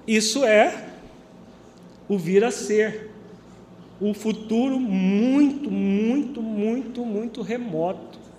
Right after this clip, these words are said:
para todos nós. Então, o que que nós vamos lidar? Com o anjo,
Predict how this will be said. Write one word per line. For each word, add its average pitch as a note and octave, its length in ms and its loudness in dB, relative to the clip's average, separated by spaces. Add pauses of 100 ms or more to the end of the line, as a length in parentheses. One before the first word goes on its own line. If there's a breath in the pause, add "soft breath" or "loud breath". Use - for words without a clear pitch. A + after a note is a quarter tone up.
(260)
para E3 180 0
todos F#3+ 460 -4
nós. F3+ 500 -8 (960 loud breath)
Então, A3+ 220 2
o C#4+ 40 -2
que C#4+ 120 -2
que C#4+ 80 -4
nós C4+ 220 2
vamos B3+ 240 0
lidar? A3+ 640 -2 (2250)
Com F#3 280 4
o - 40 6
anjo, C#4 420 2